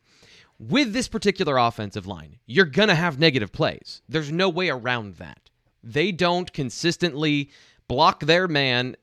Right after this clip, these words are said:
at the point the way that they're supposed to, for a myriad of reasons. Same thing with the tight ends. What you can eliminate if you're the running back is making poor decisions in those moments. And that's from the, from the down-to-down perspective.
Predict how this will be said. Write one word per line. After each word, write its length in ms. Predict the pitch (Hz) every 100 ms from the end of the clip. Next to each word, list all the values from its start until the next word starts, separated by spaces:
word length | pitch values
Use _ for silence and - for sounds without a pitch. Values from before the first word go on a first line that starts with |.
| -
at 200 | 135 -
the 80 |
point 480 | 202 - 143 139 139 _
the 140 | 117 135
way 220 | 127 131
that 160 | 117
they're 120 | 120 117
supposed 420 | - 107 98 -
to, 180 | - - _ _
for 220 | - 170
a 40 | 180
myriad 440 | 165 202 180 156
of 100 | 131
reasons. 480 | 113 101 - - - _
Same 260 | - 170
thing 140 | 160 160
with 80 | 135
the 60 |
tight 220 | 123 123 90
ends. 280 | 73 - - _ _ _
What 260 | 131 180 180
you 120 | 185
can 580 | - - 214 226 240 233
eliminate 560 | 202 208 202 131 98 92
if 160 | 120 127
you're 160 | 143
the 80 | 196
running 260 | 208 220 143
back 240 | 120 117 -
is 160 | 127
making 460 | 127 143 151 156 135
poor 320 | - - 190
decisions 720 | 190 170 190 156 135 131 123 -
in 160 | 123 113
those 240 | 113 113
moments. 420 | 202 202 98 - - - - -
And 140 | 147
that's 180 | 196 -
from 360 | - - 156 131
the, 220 | 113 123 -
from 180 | 151
the 80 | 117
down-to-down 640 | 107 185 220 185 180 185 165
perspective. 680 | 151 - 143 135 113 98